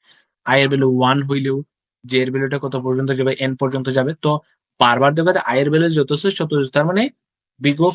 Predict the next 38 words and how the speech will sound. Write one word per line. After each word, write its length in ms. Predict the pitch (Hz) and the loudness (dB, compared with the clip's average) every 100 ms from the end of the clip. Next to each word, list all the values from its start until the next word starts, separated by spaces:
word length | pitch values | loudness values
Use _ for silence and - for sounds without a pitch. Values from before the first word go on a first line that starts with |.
| 160 151 | 0 -2
n 20 | |
square 200 | - 180 170 | 0 2 2
এটা 120 | 170 156 | 0 -2
চলবে 180 | 127 123 135 | -2 0 0
বেস্ট 180 | 143 - | -2 -4
কেসের 240 | 151 147 139 | -4 -2 -2
ক্ষেত্রেও। 300 | 120 123 110 - _ _ _ 113 | -2 -4 -8 -12 _ _ _ -8
আর 80 | 110 143 | 0 2
এভারেজ 300 | 147 165 170 | 4 2 2
কেসের 220 | 185 170 180 | -2 -2 -2
ক্ষেত্রে 200 | 190 180 139 | 0 0 0
big 100 | 147 | 0
of 60 | 151 143 | 0 -2
n 20 | 139 | -2
square, 240 | 180 214 - | 0 0 0
আর 80 | 120 147 | -6 -2
ওয়ার্স্ট 240 | 170 - - | -2 -2 -2
কেসের 240 | 151 156 139 | -2 0 -2
ক্ষেত্রেও 260 | 127 156 156 | -2 -2 -2
big 100 | 127 160 | 0 0
of 60 | - - _ _ _ _ 135 | 0 -8 _ _ _ _ -2
n 20 | 120 | -2
square। 200 | - - _ _ _ _ _ _ _ _ _ - | -6 -20 _ _ _ _ _ _ _ _ _ -2
ঠিক 100 | 220 | -2
আছে? 120 | - - _ _ - | -4 -10 _ _ -8
মানে 140 | 131 120 123 | -6 -4 0
বেস্ট 200 | 139 - | 0 -2
কেস, 120 | 185 190 143 | -6 -4 -2
ওয়ার্স্ট 180 | 143 180 | -2 -2
কেস 100 | 156 | 0
যে 60 | 135 | 0
কোনো 140 | - 156 156 | 0 -2 -2
কেসের 240 | 147 175 | -4 -4
ক্ষেত্রে 200 | 165 165 202 135 | -4 0 0 2
টাইম 140 | 131 127 | -2 0
কমপ্লেক্সিটি 440 | 131 127 131 147 147 147 | 0 0 -4 -2 0 2
দাঁড়াবে 220 | 127 156 | 2 0
কত? 120 | 165 | 0